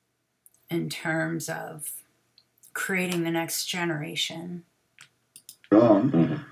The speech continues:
Speaker 2: But, uh, I, I mean, again, the, you just translate this into political terms. The dictator says they will be loyal ideology buyers when they're grown up.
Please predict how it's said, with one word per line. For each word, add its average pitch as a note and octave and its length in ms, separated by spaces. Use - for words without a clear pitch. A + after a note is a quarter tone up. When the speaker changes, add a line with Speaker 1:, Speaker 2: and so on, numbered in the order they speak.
Speaker 2:
But, A2+ 240
uh, B2 40
I, G#2+ 380
I G#2+ 40
mean, G#2 320
again, E3 500
the, A2+ 120
you G2 540
just G#2+ 200
translate G#2 600
this G#2 160
into G2+ 160
political G#2 500
terms. A2 440
The G2+ 80
dictator G#2+ 520
says G#2+ 240
they G#2 140
will A2 120
be G#2 140
loyal G#2 480
ideology G2+ 720
buyers G#2 500
when B2+ 340
they're C#3+ 180
grown E3 340
up. D#4 200